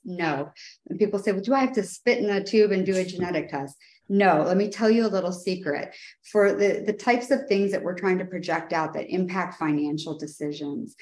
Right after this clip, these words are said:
family health history, our, our interactive assessment that we've designed is very, is, is more than sufficient to create the level of personalization we want. And actually, the interesting thing is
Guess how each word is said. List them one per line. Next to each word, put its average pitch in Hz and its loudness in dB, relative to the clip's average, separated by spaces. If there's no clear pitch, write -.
family 196 2
health 185 0
history, 160 0
our, 151 -2
our - -4
interactive 185 0
assessment 160 -4
that 156 0
we've 156 -4
designed 151 -4
is 170 -2
very, 190 2
is, 175 -6
is 160 -6
more 190 4
than 190 2
sufficient 160 -4
to 156 -8
create 160 0
the 160 -4
level 151 -2
of 147 -8
personalization 147 -4
we 139 -4
want. 139 -4
And 165 -2
actually, 170 -4
the 160 -6
interesting 185 0
thing 147 -4
is 151 -12